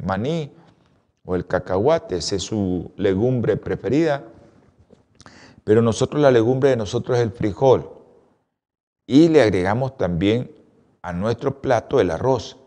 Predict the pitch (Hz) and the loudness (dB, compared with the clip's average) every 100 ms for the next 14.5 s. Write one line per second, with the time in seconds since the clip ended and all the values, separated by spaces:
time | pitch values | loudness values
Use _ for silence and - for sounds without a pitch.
0 | _ _ _ _ _ _ _ - 117 143 | _ _ _ _ _ _ _ -6 -4 -2
1 | 180 - 156 - 127 143 165 135 - - | -4 -2 -4 0 0 4 2 2 -4 -2
2 | 175 185 - - 143 127 - 131 135 165 | 0 0 -4 0 0 0 0 2 4 4
3 | 127 160 - 104 - 92 - 151 131 80 | 2 -4 -2 -2 0 -2 2 0 0 -4
4 | - 95 120 - 156 190 175 - - - | -2 -2 -2 -2 0 2 0 -4 -20 -20
5 | _ _ - 92 113 120 175 - 175 220 | _ _ -6 2 6 8 6 2 -4 -4
6 | - - _ _ _ _ _ 107 131 - | -12 -20 _ _ _ _ _ -4 -2 0
7 | 160 151 - 143 143 143 - 143 113 110 | 0 0 2 4 4 -2 -6 -2 0 0
8 | 120 139 135 135 151 143 151 143 - - | 0 0 0 2 2 2 2 0 -4 -20
9 | _ _ _ - 110 104 107 120 135 120 | _ _ _ 0 2 4 2 2 2 2
10 | 104 139 - 117 92 104 110 101 104 110 | 4 4 2 -2 -2 -2 -4 -4 -4 -4
11 | 101 98 101 90 92 90 95 98 - - | -6 -6 -6 -6 -4 -2 0 0 -4 2
12 | 147 165 147 - 151 156 151 127 127 - | 2 4 -2 -2 -4 -2 -4 -6 -6 -8
13 | - 120 123 135 - - 123 120 107 113 | -4 0 0 -2 -8 -4 0 4 4 2
14 | 110 98 87 76 - | 0 -2 -6 -8 -12